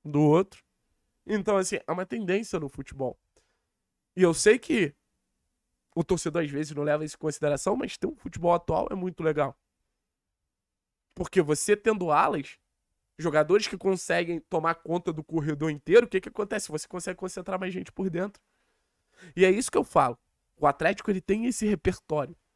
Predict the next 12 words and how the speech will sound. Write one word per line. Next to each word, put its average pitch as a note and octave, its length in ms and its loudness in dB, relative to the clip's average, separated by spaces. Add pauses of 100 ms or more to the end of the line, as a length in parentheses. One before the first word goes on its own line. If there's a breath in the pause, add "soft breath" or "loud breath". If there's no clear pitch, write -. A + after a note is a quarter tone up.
(380)
O C#3+ 80 2
Atlético, F3 420 2
ele A3 80 4
ataca G3 400 0
por G3+ 240 -4
muitas F#3+ 420 0
zonas. D#3 360 -2 (880)
Pensa A3+ 300 4
num C#4+ 120 2
campo - 280 2
de - 120 -12
guerra. D3+ 400 4